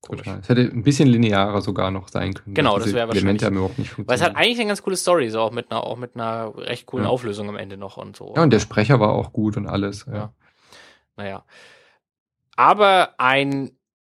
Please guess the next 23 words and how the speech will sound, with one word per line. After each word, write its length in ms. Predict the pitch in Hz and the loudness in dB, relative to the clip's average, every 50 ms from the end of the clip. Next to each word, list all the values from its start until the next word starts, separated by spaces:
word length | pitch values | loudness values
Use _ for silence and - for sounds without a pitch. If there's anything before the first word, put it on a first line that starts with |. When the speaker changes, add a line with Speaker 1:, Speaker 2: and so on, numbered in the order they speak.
| _ _ _ | _ _ _
Speaker 1:
Jahreshighlight, 920 | _ - 113 120 113 120 156 185 175 - - 143 143 139 143 143 139 135 131 | _ -8 -2 0 2 2 2 2 0 -2 -2 0 2 2 4 2 2 0 0
würde 160 | 131 131 127 | -4 -6 -6
ich 80 | 127 - | -6 -4
fast 240 | - 127 120 - - | -4 -4 -4 -2 0
sagen, 480 | 123 117 117 117 117 120 120 117 117 117 | 2 2 2 2 0 -4 -8 -10 -10 -12
äh, 460 | - - 113 113 113 110 110 113 113 | -10 -8 -6 -4 -4 -4 -6 -6 -8
im 200 | - - 113 110 | -10 -10 -12 -10
Juni 440 | 110 120 151 170 143 110 98 98 98 | -10 -8 -4 -2 -2 -2 -2 -4 -6
dann. 320 | - 95 95 98 95 98 - - 110 | -6 -8 -8 -8 -10 -14 -18 -20 -18
Ähm, 280 | 104 98 98 98 107 - _ | -16 -16 -16 -16 -18 -18 _
wir 100 | - 104 | -8 -6
haben's 200 | 104 107 120 - | -6 -4 -6 -6
schon 160 | - - 117 113 | -6 -6 -8 -4
kurz 200 | - 123 113 - | -4 -4 -4 -4
angedeutet, 580 | - 120 135 143 139 139 135 131 131 - - - | -4 -4 -4 -2 2 4 4 4 4 2 -2 -6
und 100 | - 113 | -6 -2
zwar 260 | - 120 113 107 101 | 0 2 2 4 4
Valiant 340 | 104 113 127 127 120 117 123 | 4 2 2 2 0 0 2
Hearts, 440 | 127 123 110 - - - - - - | 2 2 2 2 0 -4 -6 -8 -8
ähm, 420 | 101 98 101 101 98 98 101 104 110 | -10 -10 -10 -10 -12 -14 -18 -16 -6
hat 260 | - 107 110 - - - | -4 -4 -4 -4 0 2
Speaker 2:
Oh 120 | 107 110 | 2 4
ja. 260 | 110 101 90 87 87 | 4 4 2 2 0